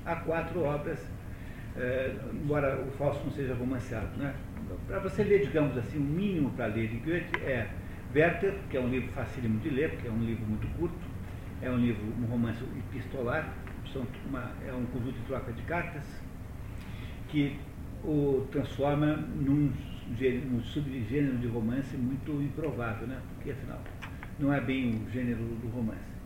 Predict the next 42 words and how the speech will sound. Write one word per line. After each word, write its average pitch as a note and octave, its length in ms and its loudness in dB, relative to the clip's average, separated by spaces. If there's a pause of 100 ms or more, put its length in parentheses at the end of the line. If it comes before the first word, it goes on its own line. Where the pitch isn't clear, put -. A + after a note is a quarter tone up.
(260)
quase D3 260 2
um D3 60 4
gênero B2+ 300 2
à A2+ 60 -2
parte. - 280 -6 (760)
Aí C3+ 140 0
você D3 260 0
tem, D3 500 2
você A#2+ 200 -4
tem B2+ 320 0
este B2+ 180 0
livro A2+ 260 -4
de D3 60 -2
hoje, C#3+ 320 2 (240)
né, C3 300 -2 (180)
que C3 80 -2
é A#2+ 60 2
o, A#2+ 120 0 (160)
Os A#2+ 140 0
Anos C3+ 220 2
de A#2+ 60 -2
Aprendizado, A2+ 800 -2
de A#2 240 0
William B2 280 0 (180)
Meister, C3+ 460 -2 (800)
e C#3+ 120 -2
você C#3+ 240 -2
tem C#3 280 2
Os D3 100 -2
Dois C#3 220 2
Faustos. - 480 -2 (480)
Nós B2 280 0 (360)
teremos C#3 420 2
aqui, B2+ 320 0
ao A#2+ 100 4
longo A#2+ 260 2
do A#2 80 -2
nosso A2+ 260 -2
programa A2+ 420 -2
de A2 100 -2
cem C3 220 0
livros, - 540 -4